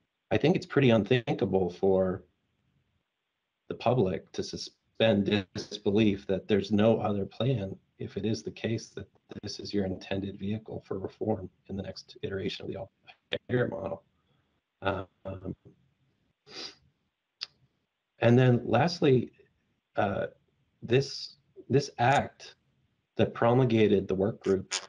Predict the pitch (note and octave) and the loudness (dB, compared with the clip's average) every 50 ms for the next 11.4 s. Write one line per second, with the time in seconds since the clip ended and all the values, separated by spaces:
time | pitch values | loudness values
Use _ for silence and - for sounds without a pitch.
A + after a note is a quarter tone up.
0 | _ _ _ _ _ _ _ _ _ _ - A2 G2+ F#2+ F#2+ - - - G2+ G2+ | _ _ _ _ _ _ _ _ _ _ -10 -8 -8 -6 -6 -8 -8 -4 0 0
1 | G#2 G#2 G#2+ A2+ C3 C3+ G#2+ G2+ G2 G2+ A2+ A2 G2 G#2+ A2 - - - - - | 2 2 2 2 2 2 2 2 2 2 2 2 2 -2 -4 -6 -8 -10 -10 -10
2 | - - - A#2 A#2 A#2+ A2+ G2+ G2 - - _ _ - - _ _ _ _ _ | -10 -10 -6 -4 -4 -2 -2 -4 -6 -10 -12 _ _ -20 -20 _ _ _ _ _
3 | _ _ _ _ _ _ _ _ _ - - - G2+ F#2+ F#2+ F#2+ F#2+ G2 F#2+ F#2 | _ _ _ _ _ _ _ _ _ -8 -6 -6 -4 -4 -6 -6 -6 -6 -8 -8
4 | - - - - - _ _ _ _ _ _ _ _ _ _ _ _ _ _ _ | -12 -16 -18 -18 -18 _ _ _ _ _ _ _ _ _ _ _ _ _ _ _
5 | _ _ _ _ _ _ _ _ - - - - - C3 C3+ C#3+ - - D3+ C3 | _ _ _ _ _ _ _ _ -16 -16 -14 -4 -2 0 0 0 0 -2 -2 -2
6 | - A#2 A2+ A2 G#2+ G#2+ G#2+ G2+ - _ _ _ _ _ _ _ _ _ _ - | -2 -2 -2 -2 -2 -4 -6 -10 -12 _ _ _ _ _ _ _ _ _ _ 0
7 | A#2+ A2 - - - - - B2+ C3+ - D3 C3+ C3 - - A#2 G#2+ - - A2 | 0 0 0 -4 -8 -2 -2 0 2 2 2 2 2 2 0 0 2 2 2 0
8 | G#2 - - A2+ A2 A2 G#2+ G#2+ G2+ G#2 G#2+ G2 G#2+ G#2+ A2 - - - G#2+ G2 | 0 2 2 2 2 4 4 4 4 4 2 2 0 -2 -2 -2 -2 -2 -2 -2
9 | G2+ G2+ F#2 - - - B2+ C3 C3 - - F#2 F#2 F#2 - - _ _ _ _ | -2 -4 -8 -6 -2 0 0 0 0 -2 -4 -6 -6 -6 -8 -12 _ _ _ _
10 | - G#2+ - - - - G2+ - - A#2+ A#2+ A2+ A2+ - G#2 - - - G#2+ A2+ | -6 -6 -6 -6 -6 -8 -6 -2 -2 0 0 0 -2 -4 -6 -6 -4 -2 -2 0
11 | B2 B2 B2 - - - - | 0 -2 -4 -6 -8 -10 -10